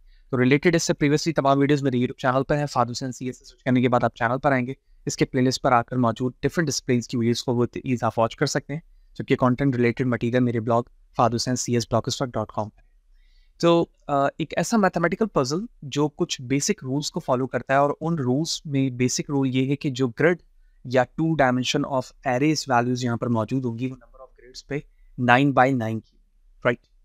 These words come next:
उस नाइन by नाइन की ग्रिड्स में कुछ ऐसी जगहें होंगी या ऐसे ग्रिड्स होंगे जिसमें वैल्यूज already असाइन होंगे और कुछ ब्लैंक होंगे।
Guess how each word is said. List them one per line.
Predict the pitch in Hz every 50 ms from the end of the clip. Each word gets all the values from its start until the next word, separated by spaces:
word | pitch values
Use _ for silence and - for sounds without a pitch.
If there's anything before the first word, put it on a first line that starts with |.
| _ _ _ _ _ _ -
उस | 190 - - 160
नाइन | 143 135 143 185 202 190
by | 196 196 190
नाइन | 175 147 135 143 156 160
की | - 190 175
ग्रिड्स | 143 139 131 143 - -
में | 165 170 - -
कुछ | 214 208 - -
ऐसी | 165 147 143 - - 180 175
जगहें | 147 135 120 110 123 123 139 147
होंगी | 143 135 127 123 139 143 143
या | 139 135 135 -
ऐसे | 131 127 - 151
ग्रिड्स | 127 127 127 131 - -
होंगे | 139 127 135
जिसमें | 131 135 127 - _ _
वैल्यूज | - 117 110 - - -
already | 127 120 113 _ 117 - 135 147
असाइन | 139 - - 139 - _
होंगे | _ _ _ 165 180 _ _ _ _ - - -
और | - 180 - -
कुछ | 254 - - - 151
ब्लैंक | 117 113 117 113 110 117 -
होंगे। | - - 117 - _